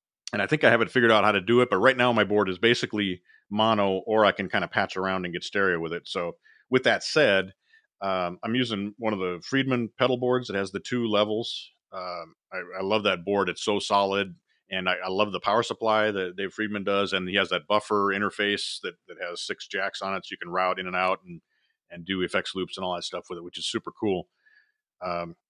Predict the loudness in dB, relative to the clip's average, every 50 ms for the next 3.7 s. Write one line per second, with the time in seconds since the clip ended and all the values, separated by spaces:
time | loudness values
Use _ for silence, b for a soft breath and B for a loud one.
0 | _ _ -18 -12 -10 -8 -2 0 2 4 4 4 2 2 4 4 4 4 2 2
1 | -2 -6 -10 -16 _ -12 -10 -6 -2 -2 0 0 -2 -2 -2 -2 -2 0 0 -2
2 | -2 -2 -2 -2 0 4 4 4 4 2 0 -4 -8 -10 _ _ -16 -14 -14 -12
3 | -12 -12 _ -6 -4 -4 -2 0 2 2 2 2 0 -4